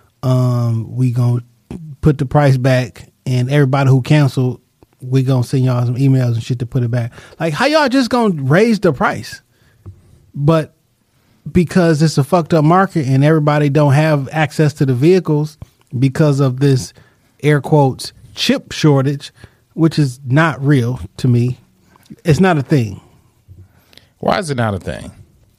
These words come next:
Speaker 1: It's not real.
Speaker 2: Why? Why is it not real to you?
Speaker 1: Because it's not a chip shortage. covid didn't stop niggas making chips. It, it did not.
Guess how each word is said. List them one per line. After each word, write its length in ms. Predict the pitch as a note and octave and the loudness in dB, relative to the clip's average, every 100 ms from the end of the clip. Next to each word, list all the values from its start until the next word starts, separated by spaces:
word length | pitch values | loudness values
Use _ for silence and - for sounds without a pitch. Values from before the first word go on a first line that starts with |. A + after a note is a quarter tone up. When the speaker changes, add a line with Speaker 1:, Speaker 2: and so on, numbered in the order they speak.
| - _ | -20 _
Speaker 1:
It's 160 | C#3+ D#3 | -2 2
not 280 | G#3+ C#3+ C#3 | 2 2 2
real. 420 | D#3 A#2 E2+ - _ _ _ _ _ _ _ | 2 0 -6 -16 _ _ _ _ _ _ _
Speaker 2:
Why? 440 | A#2 F#3+ B3+ F#2 F2 _ _ B2 | 0 2 0 -4 -10 _ _ -4
Why 220 | A#2+ D3 | 0 0
is 100 | C#3 | 2
it 40 | |
not 220 | C3+ A#2 A2 | 2 2 2
real 200 | A#2 G#2 | 2 2
to 80 | |
you? 280 | F#2+ G#2 E2+ - - _ _ C3 A#2+ | 0 -2 -4 -10 -20 _ _ -14 -4
Speaker 1:
Because 680 | D3+ C#3 E3+ E3 B2+ A2+ B2 | -2 0 0 0 0 -6 -6
it's 200 | C3+ C3+ | -2 0
not 180 | D3 C#3 | 0 -2
a 60 | |
chip 260 | A#2 C#3 A#2 | -2 -4 -4
shortage. 540 | - F#2 F2+ - - _ _ _ _ _ _ - | -10 -16 -18 -20 -20 _ _ _ _ _ _ -2
covid 360 | E3 D#3 D3+ | 2 2 2
didn't 220 | C#3+ C3 | 2 2
stop 300 | B2 C#3+ C#3 | 0 -2 -2
niggas 280 | C3+ B2 A#2 | -2 -2 -2
making 300 | A#2 A#2+ A#2+ | -2 -2 -4
chips. 500 | - A2+ - - - _ _ _ _ _ _ | -8 -10 -12 -20 -20 _ _ _ _ _ _
It, 220 | C#3+ D3+ D3+ | -8 -8 -4
it 160 | D3 | -2
did 140 | C#3 C3 | 0 2
not. 340 | A#2+ A2+ | 0 -4